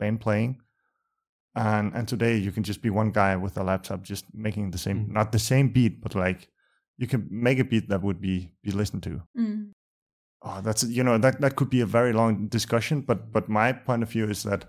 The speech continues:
Speaker 1: I think it's nice that we bring people being musical, uh, to, to make and be creative and not have to go spend, you know, back in the days, a studio would cost so much.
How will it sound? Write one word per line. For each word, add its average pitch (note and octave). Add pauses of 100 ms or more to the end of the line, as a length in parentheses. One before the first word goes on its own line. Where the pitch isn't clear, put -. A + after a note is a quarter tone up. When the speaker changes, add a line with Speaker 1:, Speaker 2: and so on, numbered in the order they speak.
(380)
Speaker 1:
I A#2+
think C3
it's -
nice A#2
that G#2+
we A2 (240)
bring C#3
people A#2+
being G2+ (120)
musical, A#2+ (520)
uh, G2
to, F#2
to -
make A#2
and A2
be D#3+
creative G#2 (320)
and A2+
not B2
have B2
to A2 (300)
go A2
spend, A2
you A2
know, G2+ (140)
back B2+
in B2+
the G#2
days, G#2
a A2
studio B2+
would F#2+
cost - (580)
so G#2 (180)
much. -